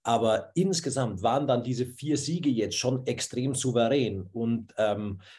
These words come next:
dass du auch nach drei Niederlagen die Confidence nicht verlierst, sondern dass du einfach weiterspielst, dass du an dich glaubst und die Mannschaft hat einfach durchgezogen. Und ich glaub, das ist eine große Qualität, die die haben.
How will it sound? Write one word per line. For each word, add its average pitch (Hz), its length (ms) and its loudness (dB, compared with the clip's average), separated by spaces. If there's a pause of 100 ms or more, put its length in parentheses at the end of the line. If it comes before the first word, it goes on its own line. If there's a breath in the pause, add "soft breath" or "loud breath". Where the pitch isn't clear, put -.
(120)
dass 110 200 0
du 123 160 0
auch 107 260 4
nach 101 160 -2
drei 104 260 0
Niederlagen 110 600 0
die 95 100 -6
Confidence 131 540 0
nicht 135 180 -2
verlierst, 151 360 -2
sondern 110 220 -2
dass 98 140 -2
du - 100 -4
einfach 98 280 -2
weiterspielst, 107 640 -2
dass 107 140 -2
du 98 100 -2
an 110 160 -2
dich 104 160 -6
glaubst 110 360 0
und 117 40 0
die 113 60 4
Mannschaft 110 400 -2
hat 107 100 4
einfach 101 300 -2
durchgezogen. 110 680 -2
Und 90 80 -6
ich 87 100 -10
glaub, 98 220 -2
das 104 160 -2
ist 101 80 -6
eine 104 120 -4
große 98 320 -2
Qualität, 98 520 -2
die 127 80 -14
die - 140 -16
haben. 113 200 -18